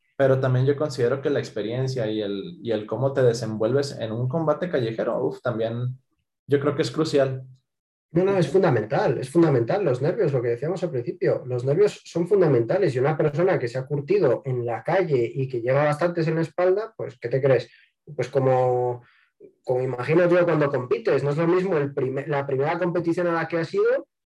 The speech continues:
Speaker 2: a la decimoquinta o a la veinte vez, que te pondrá más nervioso, sí, pero yo creo que ni-, ninguna como la primera, que como se
Speaker 1: No,
Speaker 2: dice,
Speaker 1: la primera
Speaker 2: la
Speaker 1: vez, sí.
Speaker 2: primera vez se olvida, <laughs> evidentemente.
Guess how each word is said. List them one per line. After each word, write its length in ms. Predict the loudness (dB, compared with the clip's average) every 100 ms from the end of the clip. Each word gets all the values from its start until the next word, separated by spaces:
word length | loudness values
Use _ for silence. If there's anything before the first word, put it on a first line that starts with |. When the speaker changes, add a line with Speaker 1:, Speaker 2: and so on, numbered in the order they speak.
| _ -6
Speaker 2:
a 120 | -2
la 120 | -2
decimoquinta 840 | -2 -2 0 0 2 2 2 0
o 180 | 2 2
a 60 | 2
la 140 | 0
veinte 320 | 2 0 0
vez, 200 | 0 -2
que 100 | -2
te 100 | -6
pondrá 320 | -4 -2 -2 0
más 100 | 0
nervioso, 380 | 2 2 0 -2
sí, 140 | -2
pero 120 | 0 0
yo 120 | 0
creo 200 | 0 0
que 80 | 0
ni-, 360 | 0 -2 -4 -2
ninguna 360 | 0 2 2
como 120 | 2 0
la 200 | 0 -2
primera, 500 | -4 -2 -2 -4 -8
que 180 | -10
como 180 | -2 0
se 140 | 4 6
Speaker 1:
No, 80 |
Speaker 2:
dice, 140 | 8 6
Speaker 1:
la 80 | 4
primera 340 | 2 4 6
Speaker 2:
la 60 | 6
Speaker 1:
vez, 160 | 6
sí. 60 | 4
Speaker 2:
primera 100 | 4
vez 380 | 2 0 -2 0
se 80 | 2
olvida, 500 | 4 4 2 0 2
<laughs> 20 |
evidentemente. 1080 | 4 6 4 4 2 2 0 -2 -4 -4